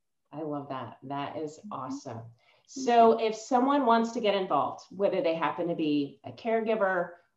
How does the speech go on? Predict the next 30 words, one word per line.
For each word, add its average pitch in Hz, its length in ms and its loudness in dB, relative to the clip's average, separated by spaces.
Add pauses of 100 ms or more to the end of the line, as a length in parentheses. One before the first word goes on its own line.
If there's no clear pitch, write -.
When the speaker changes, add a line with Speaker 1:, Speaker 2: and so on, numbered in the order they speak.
Speaker 1:
or 170 460 4
they 147 180 0
just 180 340 -4
want 175 140 -2
to 165 80 -2
give 165 260 -4
back 160 440 -2
to 190 60 -6
the 170 80 -6
Yellow 147 300 0
Ribbon 143 360 -2
Fund, 131 360 -8
how 180 400 -6
do 214 80 -2
they 220 160 0
get 165 180 -2
involved? 147 920 2 (640)
Do 185 100 -6
they 170 160 0
get 170 140 -2
in 160 140 -2
touch - 280 -6
with 160 200 -8
you, 214 400 0
or 156 160 -4
what 156 160 -2
does 160 120 -4
that - 160 -4
look 123 160 -8
like? - 200 -8